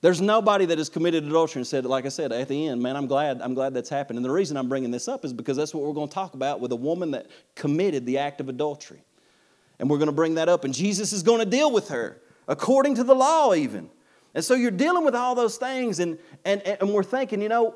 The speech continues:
this is why God gives the Ten Commandments, doesn't He? And this is why He says, "You shall not commit adultery, you shall not kill, you shall not steal."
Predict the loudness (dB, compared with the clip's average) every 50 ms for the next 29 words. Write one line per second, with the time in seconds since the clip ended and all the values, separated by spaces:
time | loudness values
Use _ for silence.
0 | -8 -20 -10 _ -2 -2 0 0 -2 -4 -2 0 0 0 2 0 0 2 2 4
1 | 4 4 2 0 0 -2 -2 -2 -4 -6 -6 -2 -2 -2 -2 -2 -4 -4 -4 -4
2 | -4 -4 -4 -2 -2 -2 -2 -2 -6 -10 -12 -14 _ _ _ _ _ _ _ _
3 | -2 0 0 0 0 0 2 2 2 2 2 0 -2 0 0 -2 -2 -2 -2 -2
4 | -2 -2 -6 -6 -4 -2 0 0 2 2 2 2 2 0 -4 -8 -10 -8 -6 -6
5 | -6 -4 -2 -2 -2 0 0 -2 -4 -4 -6 -4 0 2 4 4 4 2 0 -4
6 | -2 0 0 0 0 -2 -4 -6 -8 -10 -8 -4 0 0 0 0